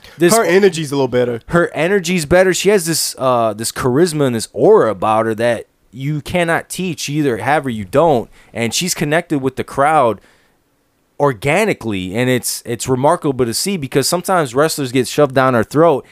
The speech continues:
Speaker 1: It's like, man, you see 'em in, uh, tons of matches, there are tons of promos, but whatever reason, it's just not clicking and gelling. But going back to Jamie Hayter, it's almost been the reverse, where it's like, it's less is more. She's connecting with the crowd. You get Jamie Hayter chants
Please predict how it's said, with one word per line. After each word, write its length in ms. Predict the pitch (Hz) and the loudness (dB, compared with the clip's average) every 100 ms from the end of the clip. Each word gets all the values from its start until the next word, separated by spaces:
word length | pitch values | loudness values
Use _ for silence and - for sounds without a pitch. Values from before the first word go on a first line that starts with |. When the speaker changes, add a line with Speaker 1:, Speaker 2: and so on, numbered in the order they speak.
| - | -8
Speaker 1:
It's 160 | 117 | -2
like, 280 | 120 113 - _ _ _ 120 | 2 2 0 _ _ _ -2
man, 280 | 151 151 | 2 2
you 100 | 131 | 0
see 220 | 135 - 165 | -2 0 2
'em 100 | 139 | 2
in, 140 | 120 - | -2 -6
uh, 60 | 107 | -6
tons 320 | 160 180 175 | 0 0 0
of 60 | |
matches, 560 | 165 147 143 151 147 135 - - | 2 2 2 0 -2 -2 -12 -10
there 80 | 110 | -8
are 40 | |
tons 300 | - 160 180 | 0 0 0
of 100 | 170 | -2
promos, 560 | 160 151 147 143 147 - - | 2 2 4 4 4 0 -6
but 120 | 107 | 0
whatever 360 | 123 147 165 156 | 4 6 6 4
reason, 380 | 147 165 147 113 | 6 4 2 0
it's 160 | 113 | -2
just 220 | 147 156 143 | -2 -2 0
not 200 | 135 - | -4 0
clicking 340 | 143 147 127 | -2 0 -2
and 140 | 107 | -4
gelling. 420 | 95 110 135 165 156 - _ - | 0 0 2 -2 -4 -16 _ -4
But 160 | 113 | -2
going 200 | 131 143 | 2 4
back 160 | 139 139 | 4 2
to 80 | 117 | -2
Jamie 340 | 127 139 123 | 0 0 0
Hayter, 400 | 117 147 127 110 - _ _ _ | 0 2 2 2 -2 _ _ _
it's 220 | 120 123 - | -8 -6 -4
almost 340 | 156 151 - | -2 -2 0
been 140 | 143 | 0
the 80 | 131 | 0
reverse, 560 | 107 101 110 160 139 - | -2 -2 2 4 4 2
where 120 | 123 | 2
it's 140 | - | 4
like, 220 | 131 113 - _ _ _ | 2 2 -4 _ _ _
it's 360 | 135 131 - - - | -2 -2 -4 -10 -10
less 380 | 110 143 160 | 0 2 4
is 160 | 165 120 | 2 0
more. 520 | 131 131 147 151 147 - | 2 4 6 4 2 -4
She's 320 | - 120 101 | -8 -6 -8
connecting 460 | - 123 143 - 135 | -6 -2 -2 0 -2
with 100 | 123 | -2
the 80 | |
crowd. 380 | 117 143 143 151 - 175 | 0 2 4 2 -2 -4
You 120 | 175 | -2
get 200 | 233 151 | 0 -2
Jamie 380 | - 175 190 143 | 0 0 2 2
Hayter 300 | 156 196 139 | 4 4 4
chants 360 | - 135 117 | 2 0 0